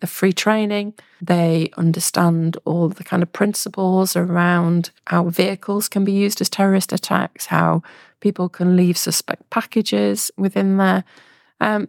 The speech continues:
and also, how do they actually come to being able to, you know, to, to manage those kind of issues? Because ultimately, we are, are ultimately responsible, and we're gonna be part of that process. And that is what Martin's Law has really come out with.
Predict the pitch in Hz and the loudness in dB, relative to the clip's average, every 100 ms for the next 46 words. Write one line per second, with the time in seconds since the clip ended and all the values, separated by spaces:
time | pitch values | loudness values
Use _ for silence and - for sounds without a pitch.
0 | _ 202 214 247 - 226 208 202 196 170 | _ 0 0 2 0 -2 2 0 0 -4
1 | 175 - - 175 - - 185 185 175 180 | -6 -6 -8 -12 -12 0 4 4 2 0
2 | 170 180 175 170 - 165 - 180 175 175 | 0 2 4 2 0 -4 -2 0 2 0
3 | - - 196 190 175 185 185 - 202 190 | -4 -8 -4 -2 -2 -2 -2 0 0 0
4 | 175 170 - 131 123 - 180 170 - - | -4 -6 -10 -10 -10 -8 -8 -6 -8 -8
5 | - 151 190 - - - _ _ - 220 | -8 -8 -8 -14 -20 -20 _ _ -2 0
6 | 226 254 240 180 - 156 170 170 202 - | 0 -2 -2 -6 -8 -4 2 2 2 -4
7 | - _ _ - 185 202 185 - - 190 | -20 _ _ -2 2 2 0 -4 0 2
8 | 190 - 196 214 214 214 208 208 214 208 | 2 0 -2 0 -2 -4 -4 0 0 -2
9 | - 220 226 - 170 175 185 214 202 190 | 0 -2 -2 -4 0 2 0 0 -2 -2
10 | - 190 190 - 170 - - 220 - - | 0 0 0 -2 -10 -8 -6 -6 -6 -12
11 | - - - _ _ 185 190 - 196 - | -14 -18 -20 _ _ 2 4 2 0 0
12 | 185 180 180 175 180 180 175 175 175 - | 0 2 0 0 -2 -2 0 2 0 0
13 | 185 185 180 - 180 190 196 - 214 - | 0 0 -2 -4 -4 -4 -6 -10 -14 -14